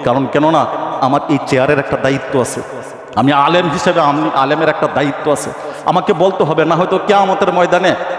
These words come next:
আপনি বলবেন যে, "হুজুর, ইমাম সাহেব তো রাখছিলাম, বেতন তো মাসে পনেরো হাজার দিতাম, কিন্তু এই বেচারা তো কোনোদিন আমাদেরকে এইভাবে দরদ মাখা দিল নিয়ে কথাগুলো তো আমাদেরকে কোনোদিন নামাজের জন্য আহ্বান করে নাই,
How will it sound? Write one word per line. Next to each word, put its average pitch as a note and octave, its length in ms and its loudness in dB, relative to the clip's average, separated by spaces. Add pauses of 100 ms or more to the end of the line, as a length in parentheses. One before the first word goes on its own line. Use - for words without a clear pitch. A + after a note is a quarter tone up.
(120)
আপনি D#3 320 0
বলবেন A#2+ 400 0 (280)
যে, A#2+ 60 2
"হুজুর, D#3 360 2 (180)
ইমাম E3 260 2
সাহেব E3+ 220 -4
তো G3+ 60 0
রাখছিলাম, D#3+ 480 2 (320)
বেতন A#3+ 340 2
তো B3 60 2
মাসে G#3 300 2
পনেরো F3+ 260 2
হাজার E3 320 0
দিতাম, B2+ 340 0 (240)
কিন্তু F#3 280 2
এই D#3 80 4
বেচারা D3+ 400 2
তো F3+ 60 0
কোনোদিন D#3 360 2
আমাদেরকে D3+ 500 2 (220)
এইভাবে B3 380 4
দরদ G3 360 0
মাখা F#3+ 220 2 (100)
দিল A3+ 140 2
নিয়ে A#3 260 2
কথাগুলো G#3 360 0
তো E3 120 2
আমাদেরকে E3 380 0
কোনোদিন E3 360 0
নামাজের D#3 440 2
জন্য D3+ 200 2
আহ্বান D3+ 360 2
করে D#3 260 0
নাই, D#3 140 -2